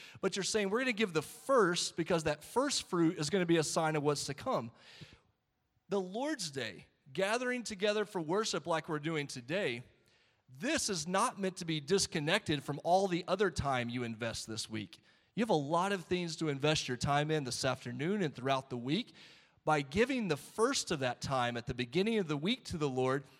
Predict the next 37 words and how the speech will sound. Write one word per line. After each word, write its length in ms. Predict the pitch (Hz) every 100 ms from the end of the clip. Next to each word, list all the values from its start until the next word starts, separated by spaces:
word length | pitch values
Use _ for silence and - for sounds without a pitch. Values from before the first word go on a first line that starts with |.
| -
it's 160 | 202 190
a 120 | 156
first 560 | - - 220 214 - - - -
fruit 460 | 277 170 - - - - - _
of 120 | 170 -
how 300 | - 208 226
you're 180 | 202
going 220 | 175 180 160
to 60 |
spend 300 | 151 - 160
your 100 | 151
time 440 | 151 131 117 120 131 - _ _
throughout 340 | 165 151 139
the 80 | 143
rest 280 | 127 123 -
of 40 |
the 80 | 127
week. 320 | 135 196 151
And 100 | 165
so 160 | 156 196
there's 280 | 180 165 147
this 240 | 160 -
theology 580 | - 160 180 254 196 156
throughout 300 | 151 160 139
Scripture 480 | - 226 233 - 156
of 220 | 139 131
giving 260 | 170 185 147
the 80 |
first. 580 | 123 - 196 117 - - - - - _ _
And 140 | 175 170
so 100 | 202
what's 180 | 196
being 280 | 190 240 220
told, 420 | - 196 208 202 170
talked 260 | 175 -
about 220 | 156 131
here 420 | - 247 247 170